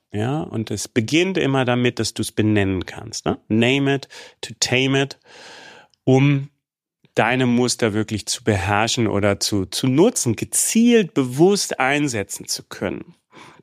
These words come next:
So, und,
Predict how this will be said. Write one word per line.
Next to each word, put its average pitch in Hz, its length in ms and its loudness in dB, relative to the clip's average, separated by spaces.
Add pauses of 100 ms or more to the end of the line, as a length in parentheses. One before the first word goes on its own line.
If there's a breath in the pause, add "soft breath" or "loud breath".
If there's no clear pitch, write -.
(1700 loud breath)
So, 123 200 4
und, - 380 -4